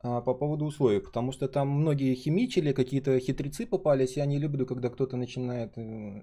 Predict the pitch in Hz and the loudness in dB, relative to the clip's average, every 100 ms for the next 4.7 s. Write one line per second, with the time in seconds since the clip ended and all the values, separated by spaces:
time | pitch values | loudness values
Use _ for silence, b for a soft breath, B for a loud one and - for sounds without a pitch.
0 | 101 113 113 120 120 117 - 120 120 123 | -14 -8 -2 -2 -2 -8 -6 -4 -2 -4
1 | 120 - 156 147 - 131 131 127 123 - | -4 -4 -4 -4 -2 -4 -2 -6 -8 -14
2 | _ _ _ - - - - - - - | _ _ _ -20 -20 -20 -20 -20 -18 -14
3 | 117 139 147 143 123 98 95 92 120 - | -4 -2 0 -2 -4 -4 -4 -8 -10 -8
4 | 117 117 - 101 117 90 | -8 -8 -6 -2 0 -2